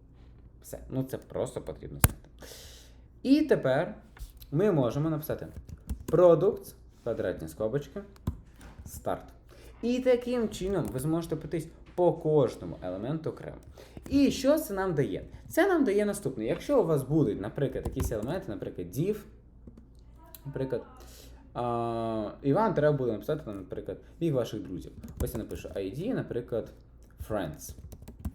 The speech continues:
Я заходжу сюди, пишу document, get element by I D, friends, крапочка,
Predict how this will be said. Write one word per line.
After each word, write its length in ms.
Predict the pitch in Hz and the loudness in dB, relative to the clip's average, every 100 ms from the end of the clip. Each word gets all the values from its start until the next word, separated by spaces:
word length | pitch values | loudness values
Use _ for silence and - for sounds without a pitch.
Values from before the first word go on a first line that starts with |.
| - - - - - - - - - - - - - - | -10 -16 -14 -12 -12 -14 -16 -18 -18 -20 -20 -20 -20 -2
Я 160 | 156 156 | 0 2
заходжу 340 | 131 107 95 | 0 -4 -8
сюди, 300 | - 92 95 147 - - - - - | -8 -8 -6 -8 -10 -12 -12 -10 -6
пишу 260 | 131 - 92 | -4 -6 -8
document, 640 | 92 131 - 127 131 170 - - - - - - - - - - - - - - - - - - | 2 4 4 -2 -4 -4 -8 -16 -16 -16 -16 -18 -20 -20 -20 -20 -20 -14 -14 -14 -14 -12 -10 -8
get 220 | - 135 135 | 0 0 2
element 380 | 117 104 95 | 0 -2 -4
by 220 | 90 87 82 | -4 -2 -2
I 140 | 82 | -4
D, 240 | 87 110 156 - - - - - - - - - - | -4 -6 -8 -12 -16 -18 -18 -18 -14 -16 -16 -12 -2
friends, 640 | 117 107 110 190 - - - - - - - - - - - - - - | 0 2 0 -4 -8 -14 -18 -20 -20 -20 -20 -20 -20 -20 -20 -20 -14 -2
крапочка, 580 | 151 156 131 - - - | 2 2 2 -6 -10 -12